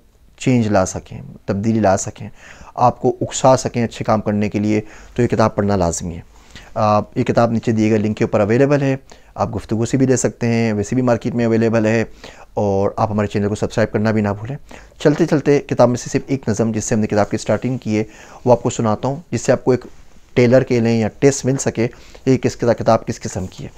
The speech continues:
इस नज़म का उन्वान है तिश्नगी। आ, मैं आपके सामने अर्ज़ करता हूँ, आप सुनिए इसको। एक पुरखार वादी का ख्वाब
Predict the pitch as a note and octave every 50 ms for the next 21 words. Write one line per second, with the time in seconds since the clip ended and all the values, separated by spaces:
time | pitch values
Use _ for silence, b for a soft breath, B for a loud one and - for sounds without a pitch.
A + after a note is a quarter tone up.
0 | b b b b b b b b b b C#3 C#3 - D3+ C3+ B2 C3+ C3+ C3 C3+
1 | C3 B2+ B2 B2+ B2+ B2 A#2 - - A2 - - C#3+ C3+ D3 D3+ - - - _
2 | _ _ - - - - G#2 G#2 G2+ G2+ G#2 G#2 - - b b b b b b
3 | b b b b b b b b b b - B2 B2+ A#2 A2+ - - - A#2+ A2
4 | A2 A2 A2 - - B2 A#2+ - C3+ C#3+ C#3+ - - G#2 G#2+ A2+ - G2+ - -
5 | A#2+ C3+ D3 D3+ C#3 - - - D3 - - b b b b b b b b b
6 | b b b b b _ - C#3+ C3+ - - E3 D#3+ D#3 - - - C3+ C#3 C#3+
7 | C#3+ C3+ B2+ A#2+ A#2+ A#2+ C3 C3 B2+ - C#3 C3 B2+ - - A#2 A2+ A2